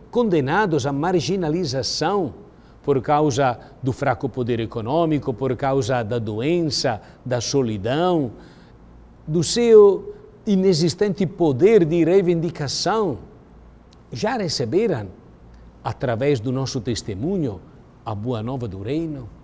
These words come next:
Irradiar a luz.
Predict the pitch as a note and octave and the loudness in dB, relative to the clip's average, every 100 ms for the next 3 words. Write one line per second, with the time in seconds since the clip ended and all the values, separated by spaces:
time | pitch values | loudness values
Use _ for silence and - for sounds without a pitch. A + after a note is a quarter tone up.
0 | - - - - - - - - - - | -20 -20 -20 -20 -20 -20 -20 -20 -20 -20
1 | - - - - - - - - - - | -20 -20 -20 -20 -20 -20 -20 -20 -20 -20
2 | - - - - - B2 A#2 A2+ A2+ A2+ | -20 -20 -20 -20 -8 -6 -4 -4 -4 -2
3 | A#2+ A#2 - - - G#2+ G2+ D#2+ - - | -2 -6 -12 -20 -16 -12 -10 -12 -16 -16
4 | - | -16